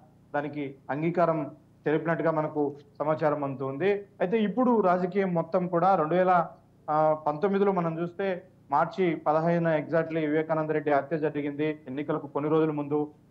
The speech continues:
ఆ హత్య మొత్తం కూడా పొలిటికలైజ్ అయ్యి అప్పుడు రాజకీయ ఆరోపణలు ప్రత్యారోపణలకు వేదికైంది. ఇప్పుడు కూడా అదే టాపిక్ ముందుకొస్తూ ఉంది. ఎందుకంటే ఇలా ఫ్యామిలీ చుట్టూనే ఆ హత్య, ఆ,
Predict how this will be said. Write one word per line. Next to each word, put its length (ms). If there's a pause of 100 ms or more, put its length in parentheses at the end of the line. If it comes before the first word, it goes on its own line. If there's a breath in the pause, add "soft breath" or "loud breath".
(140)
ఆ 140
హత్య 220
మొత్తం 360
కూడా 220
పొలిటికలైజ్ 680
అయ్యి 120
అప్పుడు 200
రాజకీయ 580 (460)
ఆరోపణలు 460
ప్రత్యారోపణలకు 840
వేదికైంది. 720 (120)
ఇప్పుడు 220
కూడా 220
అదే 240
టాపిక్ 400 (420)
ముందుకొస్తూ 440
ఉంది. 240
ఎందుకంటే 560 (200)
ఇలా 140
ఫ్యామిలీ 360
చుట్టూనే 420
ఆ 200
హత్య, 320 (480)
ఆ, 300